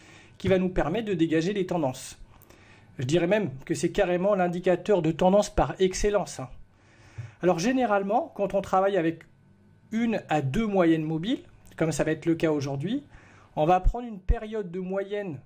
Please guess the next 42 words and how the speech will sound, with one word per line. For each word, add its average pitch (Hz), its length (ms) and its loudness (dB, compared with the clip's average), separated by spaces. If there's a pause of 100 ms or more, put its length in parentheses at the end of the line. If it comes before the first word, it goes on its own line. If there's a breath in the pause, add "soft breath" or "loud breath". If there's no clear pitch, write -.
(200)
qui 180 160 -10
sera - 180 -4
généralement 190 540 -2
basée 180 240 0
entre 185 200 -6
dix 180 300 -6
et 196 100 0
quarante, 196 540 0
qu'on 160 140 -2
appellera 175 400 4
une 170 80 0
moyenne 156 440 -2 (300)
courte - 460 2 (100)
pour 139 160 -2
déten-, 156 400 -12
pour 165 140 0
détecter 170 380 -10
une 170 40 -14
tendance 147 320 -10
court - 240 -14
terme, 240 340 -8 (640 soft breath)
et 151 40 -12
puis 208 180 0
une 202 180 -2
période 208 320 0
de 185 60 -2
moyenne 190 340 -4
qui 170 140 -18
pourra 160 320 0
être 170 160 -10
entre 160 240 -6
quarante 185 420 0
et 170 80 0
deux 151 160 0
cents 220 340 -6 (540 soft breath)
pour 165 160 0
détecter 190 580 -10
une 247 200 -10
dynamique 175 500 -8
plutôt 202 480 -8
long 190 300 -4
terme. 120 320 -6